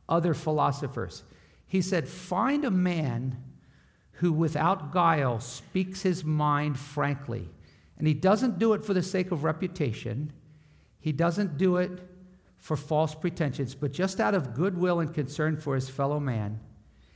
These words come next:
And he's willing to be ridiculed. He's willing to, to face the uproar of the mob. To find a man like that's not easy.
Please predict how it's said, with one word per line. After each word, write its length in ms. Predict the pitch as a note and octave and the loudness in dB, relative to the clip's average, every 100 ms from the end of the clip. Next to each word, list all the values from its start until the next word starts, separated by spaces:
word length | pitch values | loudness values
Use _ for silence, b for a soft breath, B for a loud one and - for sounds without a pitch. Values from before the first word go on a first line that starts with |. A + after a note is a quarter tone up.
| b b | b b
And 100 | E3+ | 2
he's 200 | E3+ C#3+ | 2 2
willing 340 | E3+ A3+ B3 | 4 4 4
to 100 | - | 0
be 160 | F3 F#3 | 2 2
ridiculed. 800 | - A3+ G#3+ - A3 A3+ A#3+ G#3 - - B B B | 2 2 0 -2 -2 0 -2 -6 -12 -20 B B B
He's 240 | D#3 D3 | -2 0
willing 340 | C3 F3 F3+ F3+ | 2 2 2 0
to, 200 | E3+ D3 - | 0 0 0
to 120 | D#3+ | -4
face 480 | D3 F3 E3+ - - - | -2 0 2 0 -4 -8
the 200 | B2+ C#3+ - | -6 -4 0
uproar 480 | F#3 F#3 F3 E3+ | -2 0 2 2
of 160 | D#3+ C#3+ | 2 2
the 80 | C#3 | 0
mob. 560 | C3 B2+ A#2 C3 C3 B B B B B | 2 2 2 0 -4 B B B B B
To 80 | D#3 | -4
find 380 | D3 G#3 B3+ B3 | -2 2 4 4
a 20 | |
man 240 | A3 G#3+ | 4 4
like 220 | G3 F#3 F#3 | 2 0 0
that's 300 | F3 D#3+ D3+ | 0 0 -2
not 220 | D3 C#3 | 0 0
easy. 500 | C#3+ C#3+ C3+ - | 0 -2 -4 -10